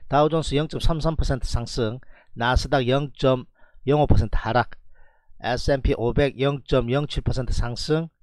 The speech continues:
자, 유럽, 유럽은, 어, 조금, 어, 조정받는 모습입니다. 영국, 아, 영점일구 퍼센트 하락, 상-, 아, 프랑스 영점이일 퍼센트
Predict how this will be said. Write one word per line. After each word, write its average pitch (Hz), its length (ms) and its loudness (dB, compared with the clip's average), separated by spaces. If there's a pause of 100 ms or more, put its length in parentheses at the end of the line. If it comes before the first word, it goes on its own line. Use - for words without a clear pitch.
(520)
자, 101 340 -4 (380)
유럽, 170 500 4 (380)
유럽은, 143 840 4
어, 101 440 -6
조금, 120 480 -6 (360)
어, 98 240 -8
조정받는 127 440 -2
모습입니다. 110 580 -4
영국, 120 480 -4 (220)
아, 95 240 -6
영점일구 135 840 -4
퍼센트 117 320 0
하락, 107 220 -2 (120)
상-, 127 360 0 (100)
아, 95 240 -6
프랑스 135 520 -6
영점이일 131 1300 -4
퍼센트 - 540 0